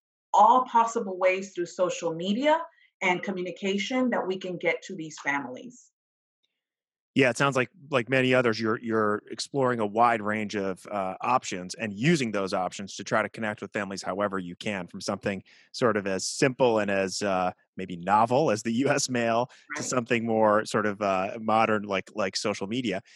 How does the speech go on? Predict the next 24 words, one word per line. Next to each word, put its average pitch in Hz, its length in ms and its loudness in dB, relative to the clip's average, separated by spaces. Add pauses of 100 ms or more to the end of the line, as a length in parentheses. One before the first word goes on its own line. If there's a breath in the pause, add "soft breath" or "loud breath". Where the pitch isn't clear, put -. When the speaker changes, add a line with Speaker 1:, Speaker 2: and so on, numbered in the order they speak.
(140 soft breath)
Speaker 2:
But 160 120 4
it 156 100 -2
strikes - 260 0
me 156 120 4
as 120 120 2
you 131 80 0
were 120 100 2
speaking 160 440 -2
that, 107 160 -2
so, - 160 -2
and 117 240 -4
correct 131 220 0
me 139 60 -2
if - 100 -4
I'm 95 100 -2
wrong, 127 200 4
but 110 100 -2
it - 40 -4
seems 185 160 -2
like 110 160 0
so 156 300 6
much 123 300 0
of 92 120 -8
this, 92 440 -6